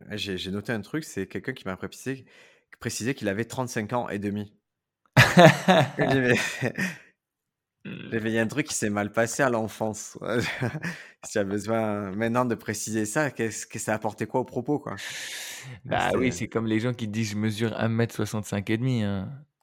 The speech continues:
Speaker 1: C'est
Speaker 2: C'est,
Speaker 1: magnifique.
Speaker 2: euh, ouais, ouais. C'est comme, pas, pas comme les gens comme moi. Moi, je dis même pas le mètre. Je dis juste quatre-vingt-dix-huit. <laughs> Je...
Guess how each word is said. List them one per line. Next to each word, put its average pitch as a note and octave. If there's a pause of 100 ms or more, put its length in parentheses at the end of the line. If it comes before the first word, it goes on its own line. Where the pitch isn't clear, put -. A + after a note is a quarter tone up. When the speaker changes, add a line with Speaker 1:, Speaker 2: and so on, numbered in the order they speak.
(580)
Speaker 1:
C'est -
Speaker 2:
C'est, F#2+
Speaker 1:
magnifique. F2+ (340)
Speaker 2:
euh, -
ouais, G#2+
ouais. A#2 (260)
C'est -
comme, B2+
pas, A#2+
pas B2
comme B2+
les B2
gens A#2+
comme B2+
moi. C3+ (380)
Moi, C3
je B2
dis A#2
même B2
pas B2+
le A#2+
mètre. C3 (920)
Je A2
dis A#2
juste B2+
quatre-vingt-dix-huit. A#2+ (200)
<laughs> -
Je... G#2+